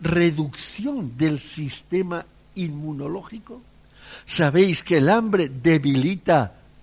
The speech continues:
los músculos? ¿Sabéis que el hambre hace que los huesos se hagan más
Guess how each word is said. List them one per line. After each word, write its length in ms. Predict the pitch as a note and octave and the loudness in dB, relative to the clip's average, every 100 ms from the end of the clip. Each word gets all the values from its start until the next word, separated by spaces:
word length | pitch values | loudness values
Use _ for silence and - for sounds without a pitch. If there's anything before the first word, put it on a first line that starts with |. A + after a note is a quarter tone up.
| - | -4
los 320 | B2 D3 - | 2 2 0
músculos? 960 | B2 D3+ F#3+ - - G#3 G#3+ C4 - - _ _ _ - - - | -4 -2 -2 -2 -2 4 6 4 0 -14 _ _ _ -20 -20 -16
¿Sabéis 580 | - F3+ D#3 G3+ A3 - | -4 0 4 4 4 -2
que 300 | - E3 C#3 - | 0 2 2 2
el 200 | C#3 D#3+ | 2 4
hambre 640 | G3+ G3 F3 E3 C3+ F2 - - | 2 -2 -2 0 0 -2 -12 -2
hace 560 | E3 F#3+ - F3 D3 A2+ - | 4 4 4 2 2 0 -6
que 100 | - | 0
los 220 | D3 C3+ B2+ | 2 2 2
huesos 540 | E3 F#3 - D#3 - | 4 4 2 -4 -4
se 200 | C#3+ C3 | 0 2
hagan 580 | C#3 E3 D3+ C#3+ A#2 A2 | 4 2 2 0 0 -4
más 360 | D3+ C#3+ - | -4 -4 -8